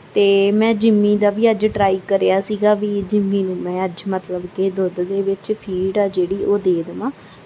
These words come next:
ਪਹਿਲਾਂ ਤਾਂ ਮੈਂ ਆਲੀਆ ਨੂੰ ਜਾ ਕੇ ਦਿੱਤੀ, ਆਲੀਆ ਤਾਂ ਜਦੀ ਪੀਣ ਲੱਗ ਜਾਂਦੀ ਹੈਗੀ, ਇਹ ਨਹੀਂ ਨਖਰੇ ਕਰਦੀ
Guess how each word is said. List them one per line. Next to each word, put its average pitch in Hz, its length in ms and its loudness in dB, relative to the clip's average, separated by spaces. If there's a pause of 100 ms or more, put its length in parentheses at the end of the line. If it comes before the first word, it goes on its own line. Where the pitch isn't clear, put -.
ਪਹਿਲਾਂ 190 220 2
ਤਾਂ 208 140 -2
ਮੈਂ 214 180 2
ਆਲੀਆ 180 380 -2
ਨੂੰ 190 140 -2
ਜਾ 190 180 0
ਕੇ 196 180 -6
ਦਿੱਤੀ, 190 320 -4
ਆਲੀਆ 185 400 0
ਤਾਂ 190 140 -2
ਜਦੀ 196 380 -2 (100)
ਪੀਣ 190 240 2
ਲੱਗ 175 160 -2 (140)
ਜਾਂਦੀ 165 360 -4
ਹੈਗੀ, 180 280 0
ਇਹ 180 60 -2
ਨਹੀਂ 226 140 0
ਨਖਰੇ 240 380 2
ਕਰਦੀ 180 440 0